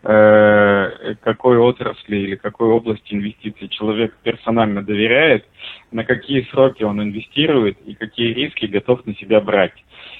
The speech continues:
И есть человек, для которого предел мечтания — это банковский депозит, и для него это максимально выгодно. И есть человек, который открывает, э,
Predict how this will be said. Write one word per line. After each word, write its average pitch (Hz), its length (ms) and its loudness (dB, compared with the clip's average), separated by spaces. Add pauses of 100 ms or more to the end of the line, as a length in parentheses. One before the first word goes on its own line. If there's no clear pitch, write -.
(160)
И 110 120 -6 (680)
есть 131 380 -4
человек, 123 600 2 (240)
для 110 120 -4
которого 110 920 0
предел 117 360 0
мечтания — 113 640 0
это 104 140 -2
банковский 107 520 -4
депозит, 120 580 -4
и 107 140 -6
для 104 140 -6
него 110 240 -2
это 110 140 -4
максимально 107 540 -4
выгодно. 101 520 -8 (500)
И 117 120 -4
есть 127 340 -2
человек, 135 600 2
который 117 420 0
открывает, 113 640 0 (220)
э, 107 420 0